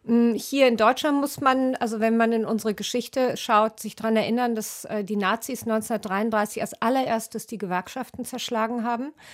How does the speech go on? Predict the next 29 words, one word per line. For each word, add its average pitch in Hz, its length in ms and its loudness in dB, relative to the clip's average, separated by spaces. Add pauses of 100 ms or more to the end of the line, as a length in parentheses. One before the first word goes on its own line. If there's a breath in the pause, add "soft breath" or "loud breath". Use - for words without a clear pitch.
(260 loud breath)
die 226 60 -12
Gewerkschafter 196 760 -4
in 190 520 0 (100)
K-Zs, - 500 -8
Gefängnisse 208 600 -4
geworfen 180 440 -2
haben, 175 140 -6
ermordet 196 520 -2
haben, 196 440 0
Betriebsräte, 196 880 -6
glaub 185 260 -4
ich, - 140 -10
ab - 160 -10
neunzehnhundertvierunddreißig 185 1120 -6
abgeschafft. - 640 -4
Also 208 220 -6
da 202 120 -4
sieht 214 240 -10
man 220 140 -2
schon, 208 340 -2 (520 loud breath)
welches 220 340 2
Potenzial 247 800 2
da 165 180 -2
hat, 156 260 -8 (480 loud breath)
äh, 190 360 2 (300)
Gewerkschaften 180 760 -2
haben 175 320 0
und 180 220 -6
welche, 202 440 2